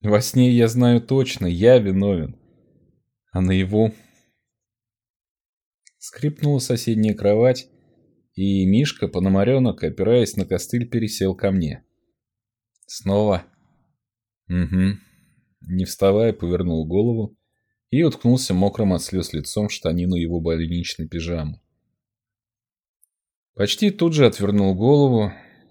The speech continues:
чего-то стыдно стало от слёз. Мишку успели выдернуть из толпы, передали в сторонку на руках, поверх голов. Ногу только повредил. И доктор говорит, что хромым навсегда останется, дружок мой.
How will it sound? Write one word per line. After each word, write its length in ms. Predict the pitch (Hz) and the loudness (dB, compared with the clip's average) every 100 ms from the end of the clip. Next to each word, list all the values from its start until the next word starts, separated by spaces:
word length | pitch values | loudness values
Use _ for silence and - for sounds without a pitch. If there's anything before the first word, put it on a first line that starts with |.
| _ _ - | _ _ -12
чего-то 340 | 107 104 98 | -6 -6 -6
стыдно 360 | - 113 117 98 | -8 -6 -4 -4
стало 340 | - 85 82 | -2 -2 -2
от 100 | 69 | -4
слёз. 420 | - 80 - - _ _ _ _ _ _ _ _ _ _ _ _ _ _ _ _ _ _ | -8 -12 -12 -16 _ _ _ _ _ _ _ _ _ _ _ _ _ _ _ _ _ _
Мишку 400 | 95 180 - - | 0 2 2 0
успели 420 | 117 104 170 160 | -2 -2 0 0
выдернуть 520 | 151 156 143 101 87 - | 2 2 2 2 0 -4
из 140 | - | -4
толпы, 340 | 98 90 87 | -2 -2 -4
передали 460 | 78 95 104 127 120 | -6 -4 4 4 4
в 40 | |
сторонку 480 | - 123 120 117 - | 2 2 4 2 0
на 120 | 92 | -2
руках, 460 | 95 101 139 131 - | -2 0 2 0 0
поверх 340 | 87 95 90 | -2 0 0
голов. 420 | 87 95 110 117 - _ _ _ _ _ _ _ - | 0 2 2 0 -6 _ _ _ _ _ _ _ -2
Ногу 280 | 170 151 | 0 0
только 240 | 117 87 - | 0 -4 -4
повредил. 500 | 92 90 82 76 67 _ _ _ _ _ - | -6 -4 -4 -8 -10 _ _ _ _ _ -8
И 260 | 104 107 | -2 0
доктор 480 | 104 135 180 - 104 | 2 2 2 0 -2
говорит, 520 | 90 98 104 151 156 | 2 4 4 4 -2
что 340 | - - 139 127 | -8 -4 -2 -2
хромым 580 | - 151 143 101 95 | 0 4 4 4 4
навсегда 460 | 95 - 90 85 107 | 2 -2 -2 2 2
останется, 600 | 98 - 87 87 78 - | 2 -2 -2 -2 -6 -4
дружок 500 | 78 90 85 87 71 | -4 -4 -4 -6 -6
мой. 240 | 69 80 | -12 -14